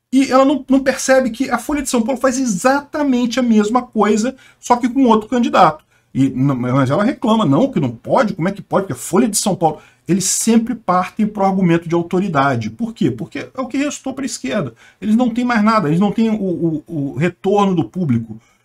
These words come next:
Não inte-, não importa o Lula fazer não sei quantas chamadas, não sei quantos, é, é, é, programas por aí, que não conseguem ter o retorno adequado, porque as pessoas não têm interesse.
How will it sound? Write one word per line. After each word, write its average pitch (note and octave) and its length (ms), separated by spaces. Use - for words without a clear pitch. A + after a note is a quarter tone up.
Não G3+ 100
inte-, A3+ 260
não A3 120
importa A3+ 420
o - 20
Lula F#3+ 280
fazer E3 360
não E3+ 120
sei A3 200
quantas G#3+ 460
chamadas, D3 640
não C#3+ 120
sei G3+ 160
quantos, F#3 580
é, - 60
é, C3+ 40
é, B2 680
programas D3+ 560
por D3 200
aí, G#3 240
que - 340
não A3+ 160
conseguem G#3 520
ter F3 300
o - 80
retorno E3 600
adequado, F3 560
porque A#3+ 160
as B3 60
pessoas A#3+ 280
não A#3 140
têm A#3 100
interesse. A3+ 460